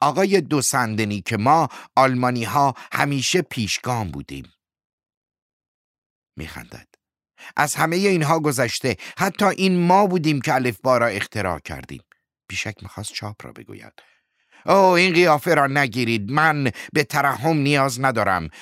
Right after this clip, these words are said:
درست است که مردهای بسیاری به من تجاوز کردند، اما آدم بالاخره تن به قضا می‌دهد و در مورد مردها نباید از روی کارهای بعد از شلوارکنی قضاوت کرد.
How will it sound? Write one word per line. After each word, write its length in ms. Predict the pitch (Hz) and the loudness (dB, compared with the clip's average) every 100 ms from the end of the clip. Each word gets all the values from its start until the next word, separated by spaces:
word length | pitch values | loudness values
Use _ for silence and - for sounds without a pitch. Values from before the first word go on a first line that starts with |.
| - - | -8 0
درست 340 | 180 196 - | 2 2 2
است 340 | 185 170 - - | 2 0 -2 -2
که 80 | |
مردهای 500 | 143 143 131 117 143 | 0 0 0 0 0
بسیاری 520 | 123 135 - 147 127 123 | 0 0 0 2 2 0
به 100 | 113 | -2
من 180 | 113 | -4
تجاوز 540 | 104 123 110 101 90 - | -4 -4 -2 -4 -6 -6
کردند، 600 | 92 80 87 78 76 - - - - | -4 -4 -4 -6 -6 -12 -18 -20 -2
اما 340 | 165 175 180 156 - - | 0 4 2 2 -6 0
آدم 340 | 147 139 160 | 0 2 0
بالاخره 460 | 156 147 131 131 139 | 0 -2 -2 -2 -2
تن 240 | 143 151 | 0 0
به 100 | 151 | 0
قضا 360 | 143 131 117 139 | -2 -2 0 0
می‌دهد 640 | 165 147 127 135 117 113 - - | 0 -2 -2 -2 -2 -4 -4 -4
و 120 | 139 | -2
در 200 | 139 131 | 2 0
مورد 360 | 127 127 123 110 | 2 0 0 0
مردها 640 | 117 117 120 113 - 143 147 | -2 0 0 0 -2 -2 0
نباید 540 | 147 165 175 156 135 | 2 2 4 2 2
از 200 | 127 107 | 0 -2
روی 220 | 120 117 | -2 -2
کارهای 640 | 107 120 117 92 117 110 107 | -4 -4 -4 -2 -2 0 0
بعد 340 | 87 110 110 | 0 -2 -2
از 140 | 101 | -2
شلوارکنی 800 | - 107 101 107 92 - 98 90 | -2 -2 -2 -2 -2 -4 -6 -6
قضاوت 480 | 80 87 85 78 76 | -6 -6 -4 -6 -8
کرد. 420 | - 64 58 - | -8 -8 -10 -12